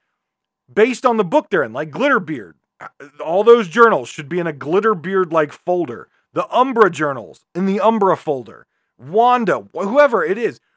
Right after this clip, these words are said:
those journals have a name. They're part of the accommodation. Put them in a section, a journal, where players can go and read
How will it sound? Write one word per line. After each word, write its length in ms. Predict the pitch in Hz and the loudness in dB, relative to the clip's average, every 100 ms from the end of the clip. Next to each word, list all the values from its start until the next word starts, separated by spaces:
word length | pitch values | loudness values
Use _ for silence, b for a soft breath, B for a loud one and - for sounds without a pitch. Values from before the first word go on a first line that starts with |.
| _ | _
those 380 | 135 233 285 190 | 2 2 2 -8
journals 560 | 156 247 294 240 185 | -6 -2 0 0 -2
have 220 | - 196 | -6 -6
a 40 | 185 | -6
name. 580 | 160 214 254 143 98 104 | -6 -6 -4 -6 -10 -4
They're 140 | 175 | -4
part 300 | 160 - 269 | -2 4 4
of 40 | 254 | 4
the 60 | |
accommodation. 760 | 196 226 220 180 233 214 147 80 _ _ _ | -2 -2 -2 -2 -4 -6 -12 -16 _ _ _
Put 200 | - 294 | -4 -4
them 160 | 294 269 | -2 -2
in 120 | 247 | -2
a 120 | 202 | -4
section, 500 | 175 - 269 - 190 | -6 -4 -4 -4 -8
a 60 | 147 | -10
journal, 640 | 143 139 262 285 165 143 _ _ | -10 -2 0 0 -2 -6 _ _
where 160 | 151 202 | -6 -6
players 540 | - 214 254 277 240 | -6 -8 -8 -6 -8
can 200 | - 208 | -6 -4
go 280 | 180 208 226 | 2 6 6
and 420 | 170 165 131 120 | 4 -6 -8 -10
read 600 | 139 185 226 233 233 220 | -8 -8 -8 -6 -6 -8